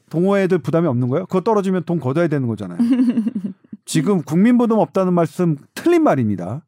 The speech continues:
Speaker 2: 음.
Speaker 1: 정치인들과 공무원들이 틀린 말입니다. 어떨 때 많이 쓰냐? 본인들이 회피해 가려고 어떤 잘못한 일을 조금 회피해 갈 목적으로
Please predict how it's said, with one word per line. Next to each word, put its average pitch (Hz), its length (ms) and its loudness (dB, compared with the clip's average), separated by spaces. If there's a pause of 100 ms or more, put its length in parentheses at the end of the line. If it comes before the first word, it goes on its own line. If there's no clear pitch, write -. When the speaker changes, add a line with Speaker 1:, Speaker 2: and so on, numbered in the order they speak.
(480)
Speaker 2:
음. 180 40 -14
Speaker 1:
정치인들과 196 1000 2 (340)
공무원들이 185 880 2 (420)
틀린 294 340 4
말입니다. 113 560 2
어떨 180 320 2
때 214 160 0
많이 139 220 2
쓰냐? 139 440 0 (300)
본인들이 185 640 4 (360)
회피해 254 340 2
가려고 160 520 2 (240)
어떤 139 240 0
잘못한 143 420 0
일을 202 300 2 (240)
조금 180 480 0
회피해 262 320 2
갈 214 160 2
목적으로 151 640 2